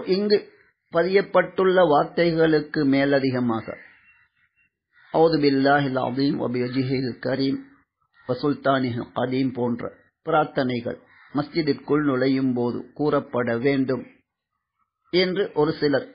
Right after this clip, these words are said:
உபதேசங்களிலே கூறுவதையும், ஒரு சில ஹதீஸ் நூல்களை மேற்கோள் காட்டி அவற்றை ஒரு சில நூல்களிலே எழுதப்பட்டு இருப்பதையும் பார்க்கின்றோம்.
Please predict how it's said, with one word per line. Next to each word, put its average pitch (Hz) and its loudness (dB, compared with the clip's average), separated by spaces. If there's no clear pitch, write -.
உபதேசங்களிலே 127 0
கூறுவதையும், 139 -2
ஒரு 240 4
சில 240 2
ஹதீஸ் 180 0
நூல்களை 170 4
மேற்கோள் 156 0
காட்டி 139 0
அவற்றை 180 0
ஒரு 170 -2
சில 156 0
நூல்களிலே 151 2
எழுதப்பட்டு 135 -2
இருப்பதையும் 117 -4
பார்க்கின்றோம். 107 -8